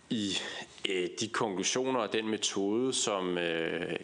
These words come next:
jeg tror især Skatteforvaltningen har anvendt i deres bidrag til, øh, til undersøgelsen. Og den faglige uenighed, øh, føler jeg mig ikke, øh, øh, vidende nok til at gå ind og gøre mig til dommer over. Altså, der er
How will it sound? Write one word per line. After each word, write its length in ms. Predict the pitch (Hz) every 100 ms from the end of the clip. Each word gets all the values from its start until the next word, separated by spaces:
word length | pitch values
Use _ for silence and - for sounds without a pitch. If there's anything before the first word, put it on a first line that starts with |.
| -
jeg 80 | -
tror 200 | 95 92
især 260 | - 101
Skatteforvaltningen 720 | - 101 110 110 101 - 95
har 80 | 95
anvendt 480 | 95 104 113 113 - -
i 340 | 101 92 90 90
deres 200 | 98 -
bidrag 480 | 110 107 113 87
til, 400 | - 92 87 82
øh, 260 | 82 82 90
til 120 | 90
undersøgelsen. 540 | 87 98 - 87 - - - - - -
Og 200 | - -
den 240 | 143 139 -
faglige 560 | - 107 117 139 135
uenighed, 680 | - 113 120 127 120 107 98 - -
øh, 320 | 98 90 87
føler 720 | - - - - - 104 98
jeg 160 | 98
mig 140 | 110 110
ikke, 420 | 117 117 - 117 - - - -
øh, 340 | - 50 50 - - 50 - - - - - - - - -
øh, 420 | - - - 95 104
vidende 400 | 117 139 151 117
nok 280 | 95 101
til 340 | - - 101 90 - -
at 100 | 95
gå 140 | - 98
ind 220 | 92 101
og 100 | -
gøre 160 | 92 90
mig 120 | 90
til 140 | 85
dommer 260 | 80 80 92
over. 360 | 85 - 104 - - - - - - - -
Altså, 220 | - 90
der 140 | -
er 340 | 117 120 98